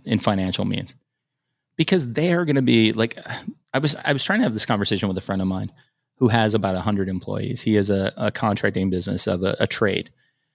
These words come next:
and he's a, he's a great guy. But he, I was trying to explain to him, and I think he's, he's too above the everyday sometimes,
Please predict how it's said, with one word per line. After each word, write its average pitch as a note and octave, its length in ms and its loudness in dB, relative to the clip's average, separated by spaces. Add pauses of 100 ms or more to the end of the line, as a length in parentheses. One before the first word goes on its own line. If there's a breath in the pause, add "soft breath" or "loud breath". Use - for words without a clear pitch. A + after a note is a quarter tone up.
(160)
and C3+ 120 6
he's A#2+ 160 6
a, A2+ 100 2 (160)
he's E3+ 220 2
a E3+ 40 -2
great A#2 400 2
guy. F2+ 320 0
But G#2 200 -2
he, B2 200 -2
I G#2+ 120 0
was A#2+ 120 0
trying - 180 -2
to - 40 -2
explain A#2 300 0
to A2+ 60 2
him, G2 280 0 (100)
and A2 140 2
I - 120 0
think D#3 200 -4
he's, A2+ 220 2 (420)
he's C3 240 -2
too B2+ 240 6
above G2 380 2
the G2+ 180 -2
everyday F#2+ 500 0
sometimes, A2+ 560 0